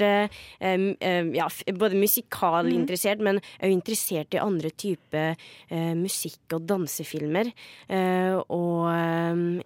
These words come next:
Speaker 1: jeg har nok sikkert sett Grease sikkert tjue ganger, kanskje tretti
Speaker 2: <laughs>
Speaker 1: ganger. Og jeg har jo vært forelsket i John Travolta, eh,
Speaker 2: Ja.
Speaker 1: siden den gangen.
Speaker 2: Hallo. Han
Speaker 1: Ja.
Speaker 2: er jo en hunk i den
Speaker 1: Ja.
Speaker 2: filmen. Det er
Speaker 1: Veldig.
Speaker 2: helt vilt.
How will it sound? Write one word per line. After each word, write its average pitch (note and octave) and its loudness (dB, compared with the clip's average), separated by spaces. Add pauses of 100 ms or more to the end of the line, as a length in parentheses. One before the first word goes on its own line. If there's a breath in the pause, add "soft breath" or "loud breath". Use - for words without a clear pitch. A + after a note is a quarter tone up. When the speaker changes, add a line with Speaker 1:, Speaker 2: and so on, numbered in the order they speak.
Speaker 1:
jeg F#3 -2
har F#3+ -2
nok G3 -2
sikkert F#3+ -6
sett - -8
Grease F#3 -2
sikkert F#3+ -6
tjue F3 -2
ganger, D#3 4
kanskje A#3+ 2
tretti B3 2
Speaker 2:
<laughs> A#3+ 4
Speaker 1:
ganger. G#3+ 4 (500 loud breath)
Og G#3+ 2
jeg A3 4
har F3+ 4
jo F#3 4
vært F3 4
forelsket F3 -2
i E3+ 2
John D3 -2
Travolta, D#3+ 0
eh, - 0
Speaker 2:
Ja. E3 4
Speaker 1:
siden F3+ 4
den E3 2
gangen. D#3 2
Speaker 2:
Hallo. A#3 0 (180)
Han E3+ 2
Speaker 1:
Ja. G3 0
Speaker 2:
er G3 -2
jo G#3 -4
en A3+ -2 (240)
hunk A3+ -6
i - -10
den F3 0
Speaker 1:
Ja. D#3 0
Speaker 2:
filmen. F#3 -4 (440 loud breath)
Det - -4
er F#3 0
Speaker 1:
Veldig. D#3 -2
Speaker 2:
helt - -12
vilt. - -10